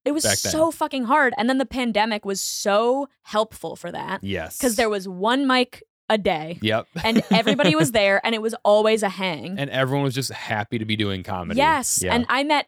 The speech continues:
Speaker 1: everybody that I know
Speaker 2: Yep.
Speaker 1: during the pandemic. However, like, before the pandemic, I, like, I was doing well at open mics. Like, I remember I did a Laughing Buddha bringer show in February of twenty twenty.
Speaker 2: Okay.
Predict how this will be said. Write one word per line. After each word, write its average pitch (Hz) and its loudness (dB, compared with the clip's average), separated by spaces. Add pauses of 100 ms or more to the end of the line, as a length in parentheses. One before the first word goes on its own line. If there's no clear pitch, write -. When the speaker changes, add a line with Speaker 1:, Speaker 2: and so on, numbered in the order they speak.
Speaker 1:
everybody 254 2
that 190 2
I 185 0
know 185 -2 (120)
Speaker 2:
Yep. 185 -4
Speaker 1:
during 226 2
the 190 -4
pandemic. 190 -2 (220)
However, 254 4
like, 214 0
before 233 0
the 359 -4
pandemic, 196 0 (120)
I, 220 2
like, 202 0 (340)
I 226 4
was 254 0
doing 277 -2
well 226 4
at 220 2
open 208 0
mics. 185 -2
Like, 196 -2
I 202 2
remember 233 2
I 226 4
did 190 2 (120)
a 196 0
Laughing 220 0
Buddha 220 0
bringer 190 -4
show 180 -6 (400)
in 226 4
February 233 2
of 202 0
twenty 202 -2
twenty. 175 -6
Speaker 2:
Okay. 104 -2